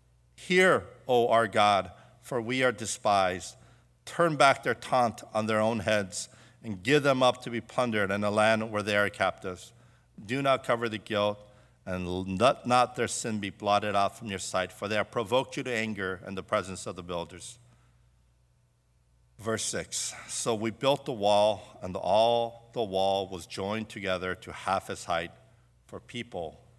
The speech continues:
had a mind to work." This is God's word.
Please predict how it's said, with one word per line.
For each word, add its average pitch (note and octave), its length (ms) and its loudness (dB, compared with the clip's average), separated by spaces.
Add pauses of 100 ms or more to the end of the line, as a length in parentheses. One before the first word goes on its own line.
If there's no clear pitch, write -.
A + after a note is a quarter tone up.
(100)
had F2+ 100 -12
a E2+ 60 -8
mind F2 400 -8
to - 100 -20
work." D2+ 240 -14 (320)
This G2+ 240 -6
is E2+ 120 -14
God's D#2+ 340 -4
word. C#2+ 260 -14